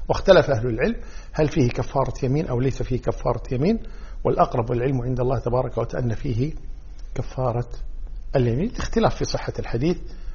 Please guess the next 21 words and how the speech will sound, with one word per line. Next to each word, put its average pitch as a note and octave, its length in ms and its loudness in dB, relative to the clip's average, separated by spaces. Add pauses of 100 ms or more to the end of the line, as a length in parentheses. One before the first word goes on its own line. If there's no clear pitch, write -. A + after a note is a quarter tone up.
(160)
"من B2+ 140 2
نذر A#2+ 200 2
أن A#2 120 2
يعصي C3 240 -2
الله B2 200 4
فلا A#2 240 0
يعصه"، D3 600 2
وفي C#3 220 -2
زيادة: C#3+ 540 2 (720)
"وك-، B2 360 4
وكفارته C#3+ 580 0
كفارة A#2 400 0 (100)
يمين"، D#3+ 300 0 (140)
هذه F#3 140 0
زيادة C3 280 4
مختلف A#2+ 400 0 (520)
في B2+ 340 0 (360)
صحتها. - 640 -6 (420)
إذن A#2+ 200 2 (380)
نذر C#3+ 220 6
الطاعة C3+ 520 4